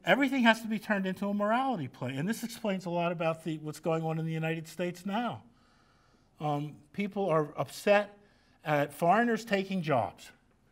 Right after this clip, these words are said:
'Cause that, it's easy to understand. I've waited around here. I'm here.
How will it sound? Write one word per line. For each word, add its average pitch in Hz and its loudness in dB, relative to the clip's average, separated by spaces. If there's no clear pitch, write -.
'Cause 160 -2
that, 240 10
it's 185 -2
easy 277 4
to 277 6
understand. 254 2
I've 240 8
waited 202 4
around 160 6
here. 196 2
I'm 254 6
here. 214 0